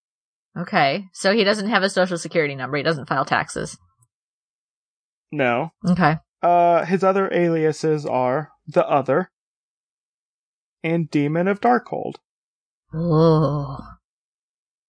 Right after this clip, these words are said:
Speaker 1: So he's probably not a nice guy.
Speaker 2: Probably not. I mean, the Demon of Darkhold probably indicates that pretty well. Uh, his birthplace is Earth. His mar-
Speaker 1: Uh-huh.
Speaker 2: marital status, guess what it is?
Speaker 1: Not applicable?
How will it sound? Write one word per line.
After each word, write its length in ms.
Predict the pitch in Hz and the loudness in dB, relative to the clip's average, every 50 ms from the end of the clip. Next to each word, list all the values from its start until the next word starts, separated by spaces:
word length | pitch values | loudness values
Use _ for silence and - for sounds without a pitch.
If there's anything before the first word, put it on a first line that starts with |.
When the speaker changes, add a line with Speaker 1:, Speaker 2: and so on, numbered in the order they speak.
| _ _ _ | _ _ _
Speaker 1:
So 140 | - - 185 | -6 -2 2
he's 220 | 185 233 262 262 - | 2 4 4 2 2
probably 240 | - 262 226 214 | 0 0 2 2
not 180 | 185 185 175 156 | 4 2 2 2
a 40 | 147 | 0
nice 320 | 143 151 160 175 170 - | 0 0 0 0 -2 -4
guy. 400 | - - - - - - 151 147 147 - _ _ _ _ _ _ _ _ | -6 -6 -6 -6 -6 -8 -10 -10 -14 -18 _ _ _ _ _ _ _ _
Speaker 2:
Probably 320 | - 202 196 175 160 135 - | 0 2 2 4 2 0 -4
not. 280 | - - 120 135 151 - - _ _ _ _ _ - | -4 -2 -2 -2 -2 -4 -8 _ _ _ _ _ -4
I 80 | 170 | -4
mean, 260 | 165 160 165 165 165 151 | -2 0 0 0 0 0
the 80 | 165 | 0
Demon 300 | 143 - 175 170 175 170 | 2 2 2 4 4 4
of 100 | 165 - | 2 2
Darkhold 480 | - 151 139 139 - - 151 143 143 139 | 2 2 2 0 0 0 0 0 0 0
probably 420 | - - 139 131 131 139 139 135 131 | 0 2 2 2 4 2 0 -2 -2
indicates 440 | 135 139 135 - 127 123 123 - - | -2 -4 -6 -4 -6 -6 -6 -4 -4
that 180 | 139 127 117 | -4 -4 -4
pretty 200 | - - 135 131 | -6 -6 -6 -4
well. 340 | 131 131 123 117 117 143 - _ _ _ _ _ _ _ _ _ _ _ _ _ _ _ _ _ _ _ _ _ - | -4 -4 -4 -4 -4 -6 -8 _ _ _ _ _ _ _ _ _ _ _ _ _ _ _ _ _ _ _ _ _ -2
Uh, 400 | - 123 131 131 127 120 - - | 2 4 6 6 6 4 2 0
his 140 | 147 151 147 | -2 -6 0
birthplace 540 | - 175 170 165 - - 196 190 180 - | 2 2 2 2 4 2 2 2 4 2
is 120 | 220 214 - - | -2 -4 -4 -4
Earth. 380 | - 135 131 127 135 165 - - _ _ _ _ _ _ _ _ | -2 -2 0 0 -2 -4 -6 -12 _ _ _ _ _ _ _ _
His 160 | - 165 151 | -4 -2 0
mar- 160 | 160 170 185 | 2 4 4
Speaker 1:
Uh-huh. 260 | 196 190 233 220 196 190 | 4 4 2 2 4 4
Speaker 2:
marital 300 | 185 196 202 190 175 147 | 6 6 6 4 4 2
status, 580 | - - 147 139 143 175 185 - - - - - _ _ _ _ _ _ _ _ _ _ | 2 2 4 4 4 2 0 -4 -8 -12 -16 -20 _ _ _ _ _ _ _ _ _ _
guess 180 | - 156 139 - | 0 0 2 2
what 120 | 151 147 | 2 2
it 100 | 139 135 | 2 2
is? 300 | 135 117 120 139 - - _ _ _ _ _ _ | 0 -2 -2 -6 -10 -16 _ _ _ _ _ _
Speaker 1:
Not 200 | 196 214 208 196 | 0 0 2 2
applicable? 580 | 185 185 - - - - 247 254 285 320 330 | 2 2 0 -2 -2 0 2 2 4 2 2